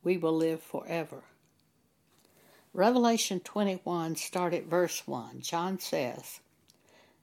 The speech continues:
and I saw a new heaven and a new earth,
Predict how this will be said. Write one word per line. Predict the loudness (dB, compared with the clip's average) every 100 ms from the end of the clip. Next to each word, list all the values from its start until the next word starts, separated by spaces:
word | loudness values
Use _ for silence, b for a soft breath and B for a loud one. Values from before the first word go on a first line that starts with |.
| _ -2
and | 0
I | 0 2 2
saw | 0 -2 -2 -2 -4 -2
a | 0
new | 2 2
heaven | 0 -4 -4 -4 -6 -8 b b b b b b _ 4
and | 4
a | 4 2
new | 4 4 2
earth, | 0 -2 -2 -10 -20